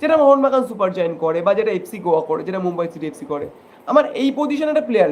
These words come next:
লাগবে। ধরুন, মোহনবাগান সুপার জায়ান্টের লেট ব্যাক পজিশনে একটা প্লেয়ার লাগবে, তারা নাওরাম রোশন সিংকে ট্রাই করছে। আমি এটাও দায়িত্ব নিয়ে বলছি, মোহনবাগান সুপার জায়ান্টে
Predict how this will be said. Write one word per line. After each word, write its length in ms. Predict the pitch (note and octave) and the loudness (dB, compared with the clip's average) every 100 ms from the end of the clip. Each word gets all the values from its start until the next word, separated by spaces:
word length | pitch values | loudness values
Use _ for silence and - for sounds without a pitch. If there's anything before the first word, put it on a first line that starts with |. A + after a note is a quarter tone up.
| C#3+ | -2
লাগবে। 220 | - - - - - - - - - | -8 -16 -20 -20 -20 -20 -20 -12 -2
ধরুন, 160 | C#4 | 2
মোহনবাগান 480 | D4 C4 C4 C4+ C4+ | 6 8 8 4 2
সুপার 280 | C4+ C4+ C4+ | 0 0 2
জায়ান্টের 340 | C#4 C#4 C#4+ | 0 -2 -4
লেট 300 | B3+ A3 G#3+ | 0 0 0
ব্যাক 140 | A#3+ B3 | -2 -2
পজিশনে 260 | A3+ A3 B3 | -4 -2 -2
একটা 100 | A#3+ | -4
প্লেয়ার 280 | - G3 F#3 | -4 0 0
লাগবে, 320 | F#3+ F#3 D#4 | 0 -2 -6
তারা 240 | - G3+ F#3+ F3+ - - - - F#3+ | -2 -2 -2 -6 -18 -20 -20 -14 0
নাওরাম 380 | G3 G#3+ A#3 | 4 4 2
রোশন 280 | G#3 G3 G#3 | -4 -6 -10
সিংকে 160 | G3 A#3 | -10 -10
ট্রাই 240 | G3 D#3+ | -4 -4
করছে। 260 | D3+ D3+ F3+ | -4 -6 -4
আমি 140 | A#3+ C#4 - | -4 -4 -4
এটাও 280 | G#3 C#4 C#4+ | 0 2 4
দায়িত্ব 260 | A#3+ A#3 | 2 0
নিয়ে 160 | A3 F#3 | -4 -4
বলছি, 200 | E3 A3 | -8 -6
মোহনবাগান 400 | A3 F#3+ G3 G#3 | -6 -6 -6 -8
সুপার 240 | G3+ G3 F#3+ | -8 -8 -6
জায়ান্টে 300 | G3 G3 | -6 -6